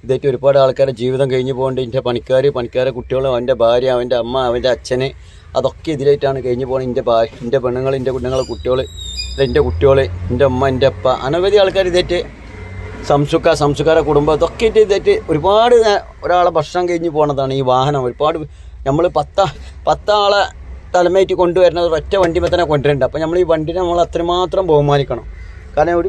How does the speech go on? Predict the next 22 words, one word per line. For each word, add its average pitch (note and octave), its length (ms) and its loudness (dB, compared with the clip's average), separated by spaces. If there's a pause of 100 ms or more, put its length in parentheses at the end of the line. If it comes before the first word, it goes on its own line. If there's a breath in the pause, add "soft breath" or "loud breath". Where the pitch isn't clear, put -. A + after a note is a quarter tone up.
കംപ്ല-, E3+ 260 0
ഇതുവരെക്കും A3 400 4
അള്ളാൻ്റെ F#3+ 300 2
ബ-, F3+ 100 0 (100)
ഹക്ക് D#3 220 -4
ബർക്കത്ത് F3 320 2
കൊണ്ട് F3+ 180 0
എനിക്കൊരു E3+ 300 0
അപ-, C#3+ 220 -2
ഒരു D#3+ 100 2
അപകടം D#3 360 0
വന്നിട്ടില്ല, D3 460 0
വരാതിരിക്കട്ടെ. D3 560 2 (480 loud breath)
ഞാൻ E3+ 200 2
മാത്രമെന്നല്ല, F#3 540 2 (220)
എന്നെപ്പോലെ E3 380 0
അനവധി G3 320 2
ആൾക്കാർ F3 280 2
ഈ - 80 -2
വാഹനം D#3 260 2
അടിച്ച് D#3+ 240 -6
പോണവരും D#3 440 2